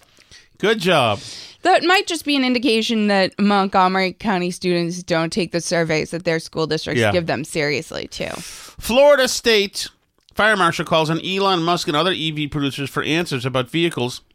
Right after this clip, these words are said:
Speaker 2: Florida State Fire Marshal Jimmy Patronis is calling for electric car companies to answer for electrical vehicles that have burst into flames from the storm surge of Hurricane Ian.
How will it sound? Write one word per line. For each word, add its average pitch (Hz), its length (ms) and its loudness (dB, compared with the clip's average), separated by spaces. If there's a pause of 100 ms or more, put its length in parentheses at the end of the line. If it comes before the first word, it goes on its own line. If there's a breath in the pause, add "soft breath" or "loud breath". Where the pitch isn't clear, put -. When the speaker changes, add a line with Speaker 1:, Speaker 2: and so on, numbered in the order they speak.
(600 loud breath)
Speaker 2:
Florida 170 260 0
State 156 440 0
Fire 165 220 2
Marshal 156 220 -2
Jimmy 156 260 -2
Patronis 160 340 -2
is - 140 -6
calling 156 200 0
for 151 120 0
electric 151 320 -2
car 165 180 0
companies 165 340 -2
to - 80 -2
answer 208 320 0
for 165 120 0
electrical 165 420 -2
vehicles 151 280 -4
that 156 100 -2
have 139 100 -8
burst 180 240 0
into 170 160 0
flames 190 420 0
from 151 160 -4
the 135 80 0
storm 202 360 0
surge 147 360 0
of 135 140 -12
Hurricane 156 420 -2
Ian. 151 320 0